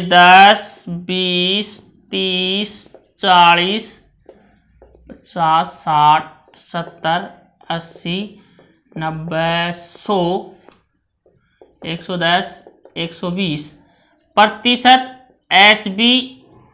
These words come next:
संतृप्त एचबी, पीओ टू इधर।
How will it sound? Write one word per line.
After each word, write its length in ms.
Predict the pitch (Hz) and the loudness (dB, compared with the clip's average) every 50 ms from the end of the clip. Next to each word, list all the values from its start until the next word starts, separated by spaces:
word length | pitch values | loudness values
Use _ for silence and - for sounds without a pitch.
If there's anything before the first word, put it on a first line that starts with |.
| _ _ _ _ _ _ _ _ - _ _ _ _ _ 719 719 762 762 _ _ _ _ _ _ _ _ _ - _ _ _ _ _ _ _ _ _ _ _ _ _ _ _ | _ _ _ _ _ _ _ _ -20 _ _ _ _ _ _ _ _ _ _ _ _ _ _ _ _ _ _ -20 _ _ _ _ _ _ _ _ _ _ _ _ _ _ _
संतृप्त 880 | _ - - 208 202 208 220 214 214 226 226 254 269 262 262 - 285 311 311 285 - - _ _ _ _ _ _ _ _ _ - 175 | _ -12 -6 -4 -2 -2 -2 -4 -4 -2 0 0 0 0 -2 -4 -4 -4 -4 -6 -10 -16 _ _ _ _ _ _ _ _ _ -2 0
एचबी, 500 | 185 190 190 185 190 175 170 180 147 127 131 - - _ _ _ _ _ _ _ _ _ _ _ _ _ _ _ _ _ _ _ _ _ _ _ _ _ _ _ _ _ - - - _ _ _ _ _ _ _ _ _ _ _ _ _ _ _ _ _ - | 2 2 2 0 -2 -6 -6 -6 -6 -6 -8 -12 -20 _ _ _ _ _ _ _ _ _ _ _ _ _ _ _ _ _ _ _ _ _ _ _ _ _ _ _ _ _ -20 -20 -20 _ _ _ _ _ _ _ _ _ _ _ _ _ _ _ _ _ -4
पीओ 440 | 226 226 240 254 - - 220 220 220 | 0 2 2 2 2 4 6 6 6
टू 280 | 220 226 233 202 - - | 4 2 -2 -2 -2 -4
इधर। 400 | 170 170 180 196 190 160 135 - | -4 0 2 4 4 2 2 -4